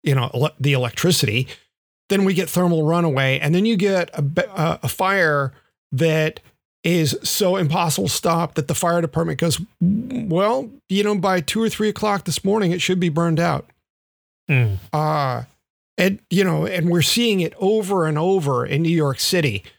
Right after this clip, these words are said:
Speaker 1: Uh, so, eh, repaired batteries are something to run from. <sighs> I don't, I, I don't have another analog in the retail sector.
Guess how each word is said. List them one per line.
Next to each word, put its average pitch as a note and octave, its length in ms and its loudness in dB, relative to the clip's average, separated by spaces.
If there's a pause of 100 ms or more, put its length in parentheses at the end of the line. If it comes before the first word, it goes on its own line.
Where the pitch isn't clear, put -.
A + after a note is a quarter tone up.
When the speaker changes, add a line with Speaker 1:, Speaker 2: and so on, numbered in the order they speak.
(300)
Speaker 1:
Uh, C#3+ 420 -2 (180)
so, E3 480 0 (920)
eh, B4 440 0 (120)
repaired G#3+ 580 2
batteries F3 680 0 (360)
are D3+ 220 0
something F#3+ 720 0
to - 160 -2
run D3 440 0
from. E3+ 600 0
<sighs> - 1400 -20
I - 1160 -2
don't, D#4+ 180 -2 (100)
I, - 240 -4 (100)
I B3 100 0
don't C#4 260 -2
have A3+ 360 -2
another A#3 340 2
analog G#3 800 0
in A3 460 0
the G#3+ 120 2
retail A#3+ 540 0
sector. - 580 -2